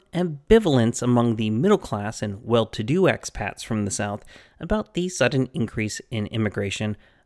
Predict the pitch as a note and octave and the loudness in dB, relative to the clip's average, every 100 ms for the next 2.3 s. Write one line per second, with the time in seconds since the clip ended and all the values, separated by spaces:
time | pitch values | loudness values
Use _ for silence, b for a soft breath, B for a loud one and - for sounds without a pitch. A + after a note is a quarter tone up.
0 | _ C3 B2+ B2+ - C#3+ - _ _ - | _ -6 -6 -6 -6 -6 -8 _ _ -4
1 | D3 G#2+ - - - G2 F#2+ F#2+ F2 - | 0 0 -2 -12 -10 -8 -6 -8 -8 -8
2 | - - | -10 -10